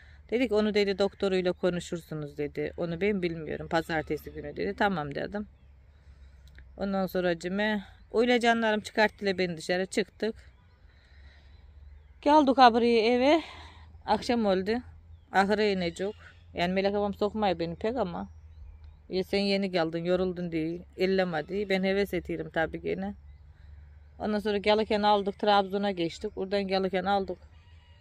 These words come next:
marul, bir de şey, balık. Geldik, yemeğe de var abama. Biz yadıydık zaten.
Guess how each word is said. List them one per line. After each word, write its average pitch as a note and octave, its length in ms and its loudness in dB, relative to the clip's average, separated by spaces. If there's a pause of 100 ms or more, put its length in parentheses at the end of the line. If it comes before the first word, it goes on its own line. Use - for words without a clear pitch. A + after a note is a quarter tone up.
(760)
marul, G3+ 440 4 (1040)
bir G3 80 -4
de G3 120 4
şey, G3+ 440 -4 (340)
balık. F#3+ 520 2 (800)
Geldik, A3 480 2
yemeğe G3+ 400 0
de F#3 100 0
var F3 140 0
abama. E3+ 380 -2
Biz F#3+ 160 -4
yadıydık F#3 460 0
zaten. G3 500 -4